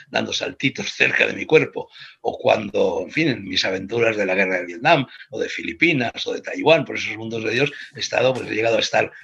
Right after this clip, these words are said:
encañonado con una pistola en el pecho por un tagalo borracho en un burdel de Manila. Todas esas experiencias me han enriquecido extraordinariamente.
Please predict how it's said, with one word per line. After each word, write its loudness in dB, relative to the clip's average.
encañonado 0
con -6
una -6
pistola 0
en -2
el -4
pecho -2
por -6
un -4
tagalo 4
borracho 0
en -6
un -10
burdel -2
de -2
Manila. 0
Todas -2
esas 0
experiencias -2
me 0
han -2
enriquecido -4
extraordinariamente. -6